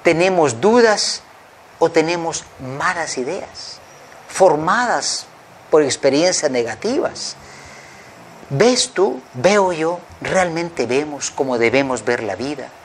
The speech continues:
Hay que pedirlo al Señor. Qué hermoso el final de la historia.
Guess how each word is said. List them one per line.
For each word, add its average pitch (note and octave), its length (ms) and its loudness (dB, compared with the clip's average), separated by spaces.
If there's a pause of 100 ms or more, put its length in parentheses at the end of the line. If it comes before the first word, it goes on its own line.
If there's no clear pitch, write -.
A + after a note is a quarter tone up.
(360)
Hay C#3+ 160 2
que - 160 -2
pedirlo B2+ 480 0
al A2 80 2
Señor. - 420 -10 (640)
Qué A3 60 6
hermoso C#3 360 2
el A#2 80 0
final A#2+ 340 -4
de A2 100 -2
la A2+ 80 -4
historia. G#2 540 -6